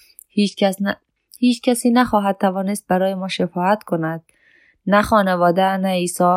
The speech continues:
و نه حتی محمد صلی الله. الله کارهای خوب و، خوب و بد ما را در میزان خواهد سنجید و اگر کارهای نیکویمان بیشتر از کارهای بدمان باشد، الله بهشت را به ما خواهد بخشید.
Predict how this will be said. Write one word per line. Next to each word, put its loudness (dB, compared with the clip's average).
و 2
نه 2
حتی 0
محمد 0
صلی 0
الله. 0
الله 4
کارهای 0
خوب -4
و، -6
خوب -2
و -2
بد 2
ما 0
را 2
در 2
میزان -4
خواهد -2
سنجید -2
و 0
اگر 2
کارهای 0
نیکویمان -2
بیشتر -2
از -6
کارهای -2
بدمان -2
باشد، -2
الله 0
بهشت -4
را -2
به 0
ما -6
خواهد -8
بخشید. -6